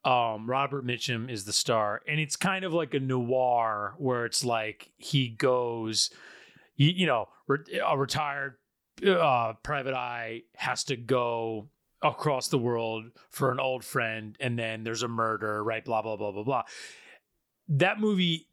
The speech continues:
even though it didn't do well initially, I think its reputation was pretty solid, especially because then Schrader wrote Taxi Driver and Sidney Pollack made his movies. So you can kind of sense the Hollywood studio element of, like, "All right, the Yakuza, okay, we'll do another one," right? Like,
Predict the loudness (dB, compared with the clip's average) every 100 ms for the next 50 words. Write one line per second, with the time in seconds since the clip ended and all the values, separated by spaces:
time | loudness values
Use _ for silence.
0 | _ 2 4 6 4 0 -2 2 4 4
1 | 0 -2 0 2 2 0 -2 -2 -2 -2
2 | -4 -4 -4 -2 0 0 2 2 0 -4
3 | -6 -2 0 -2 -2 0 4 4 4 2
4 | 0 -4 -4 -2 0 -2 0 -2 -2 -2
5 | -4 -4 -2 0 0 0 -2 -2 -2 -4
6 | -4 -4 0 0 0 -2 0 2 0 -2
7 | -2 -2 -2 0 2 2 -2 -8 0 0
8 | 0 -2 -4 -8 -18 -18 -16 -16 -12 0
9 | 2 4 0 -4 -2 2 2 2 -2 -2
10 | 0 2 2 0 -2 -6 -2 -2 0 0
11 | 2 2 0 2 2 4 4 2 0 -2
12 | -4 -2 -4 4 4 6 2 0 -2 0
13 | 0 4 4 6 4 2 0 -2 0 0
14 | 2 2 0 -2 -2 -2 -2 -2 -4 -4
15 | -8